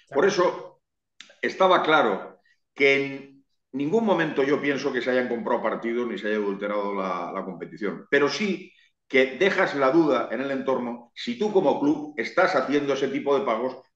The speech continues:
Speaker 2: a una persona vinculada con el Comité Técnico de Árbitros. Y eso es de tener dos dedos de frente, el señor Gaspar, que no sabía hace cuatro días que esos pagos existían, y con él también, porque así lo han dicho.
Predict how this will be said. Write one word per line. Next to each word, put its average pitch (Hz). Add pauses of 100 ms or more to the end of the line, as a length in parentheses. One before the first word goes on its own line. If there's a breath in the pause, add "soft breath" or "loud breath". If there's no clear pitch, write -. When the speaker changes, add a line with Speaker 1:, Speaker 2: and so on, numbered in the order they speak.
Speaker 2:
a 113
una 180
persona 139
vinculada 113
con 127
el 87
Comité 82
Técnico 107
de 87
Árbitros. 82
Y 147
eso 196 (140)
es 160
de 143
tener 185
dos 175
dedos 156
de 123
frente, 113
el 90
señor 127
Gaspar, 117 (500)
que -
no 117
sabía 131
hace 165
cuatro 117
días 123
que 131
esos 117
pagos 120
existían, 127
y 127
con 110
él 131
también, 123
porque 87
así 113
lo 123
han 127
dicho. 147